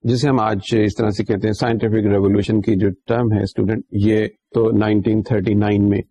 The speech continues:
انٹروڈیوس کروائی گئی۔ نائنٹین تھرٹی نائن میں سائنٹیفک ریولوشن کا نام یوز کیا گیا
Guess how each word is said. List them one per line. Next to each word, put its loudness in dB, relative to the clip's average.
انٹروڈیوس 0
کروائی -2
گئی۔ 0
نائنٹین 0
تھرٹی -2
نائن -2
میں -6
سائنٹیفک -2
ریولوشن 0
کا -4
نام 0
یوز 0
کیا 0
گیا 0